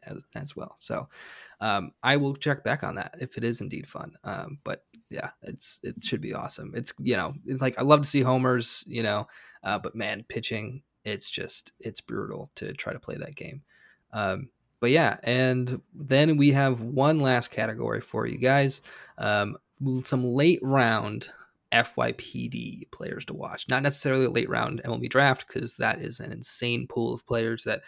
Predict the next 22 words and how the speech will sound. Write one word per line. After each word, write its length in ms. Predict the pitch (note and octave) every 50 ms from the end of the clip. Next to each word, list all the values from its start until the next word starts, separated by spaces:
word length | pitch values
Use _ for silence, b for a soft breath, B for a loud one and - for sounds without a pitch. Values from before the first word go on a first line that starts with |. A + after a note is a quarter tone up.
| B B B B B B _
we 120 | B2 A#2+
cannot 400 | A2 - - - A2+ A2 A2 -
wrap 200 | B2 A2 G#2+ -
our 100 | - A2+
heads 240 | - - A2+ A#2 B2+
around 400 | A2 A2+ A2+ A2 A2 G#2+ - C#3+ - _ _ _
fully 240 | - D#3 D3 C#3 C3+
right 240 | B2+ B2+ A#2 A#2
now. 300 | C#3 A#2+ A2 G#2+ G#2+ A2 b b b b b b b b
Um, 360 | - G#2+ G#2+ G#2 F#2+ G#2+ G#2+ - _
but 240 | - B2 - - D3
guys 300 | C3+ D3+ D3 D#3 D3+ C3+
that, 260 | C#3 C3+ - - -
you 140 | C3 B2+ B2+
know, 80 | A#2
might 220 | A#2+ A#2+ A#2+ A#2 -
be 80 | A#2
taken 400 | A#2 - A#2+ A#2 - - A2+ G#2+
in 140 | G#2+ G#2+ A2
the 220 | G#2+ G#2 G2+ F#2+ - _ _ _ _ _ _ _ _
third, 320 | - C3+ C3 C3 C3+ C3 C3
fourth, 340 | - - B2 A#2+ A#2+ A#2+ -